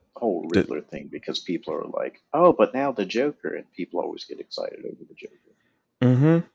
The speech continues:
Speaker 2: Mm-hmm.
Speaker 1: So I
Speaker 2: And I was
Speaker 1: feel
Speaker 2: like,
Speaker 1: like, I
Speaker 2: "This"
Speaker 1: feel like without it, it's definitely more concise and direct without any loose ends until the end, where it's supposed to be cliffhangery.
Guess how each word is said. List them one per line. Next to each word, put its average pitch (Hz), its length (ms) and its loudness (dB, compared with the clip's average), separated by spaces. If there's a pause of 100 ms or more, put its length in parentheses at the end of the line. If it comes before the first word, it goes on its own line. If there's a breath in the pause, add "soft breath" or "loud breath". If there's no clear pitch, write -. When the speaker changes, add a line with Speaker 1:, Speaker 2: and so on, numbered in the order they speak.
(320)
Speaker 2:
Mm-hmm. 120 460 0
Speaker 1:
So 78 180 -2
I 90 60 0
Speaker 2:
And 90 80 0
I 90 40 0
was - 0 -
Speaker 1:
feel 90 140 4
Speaker 2:
like, 85 180 2
Speaker 1:
like, - 100 -16
I 107 60 10
Speaker 2:
"This" - 60 -4
Speaker 1:
feel 117 140 10
like 104 180 10
without 85 420 6
it, 78 120 0
it's 80 180 -4
definitely 87 640 0
more 85 440 -2 (1000 soft breath)
concise 80 680 0
and 69 160 -12
direct 67 500 -6
without 69 520 0
any 67 240 -8
loose 62 300 -6
ends 60 280 -14
until - 300 -16
the 67 240 -16
end, 73 180 -12 (260)
where 64 180 -2
it's - 180 -4
supposed - 400 -2
to - 60 -10
be 73 140 -8
cliffhangery. 73 800 -8